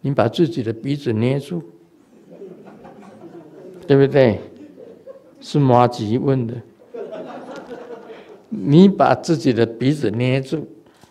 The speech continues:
看气是有形还是无形？你不吸它，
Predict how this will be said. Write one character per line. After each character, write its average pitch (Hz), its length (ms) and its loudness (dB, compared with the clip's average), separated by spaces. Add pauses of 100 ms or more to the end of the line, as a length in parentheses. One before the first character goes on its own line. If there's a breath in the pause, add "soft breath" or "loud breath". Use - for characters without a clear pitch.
(1040 soft breath)
看 - 240 -4
气 180 320 0
是 175 240 2
有 120 240 4
形 110 260 -6
还 107 160 -6
是 135 140 -4
无 131 240 -6
形？ - 260 -12 (1400 soft breath)
你 131 120 0
不 165 180 0
吸 185 420 -2
它， 180 320 -6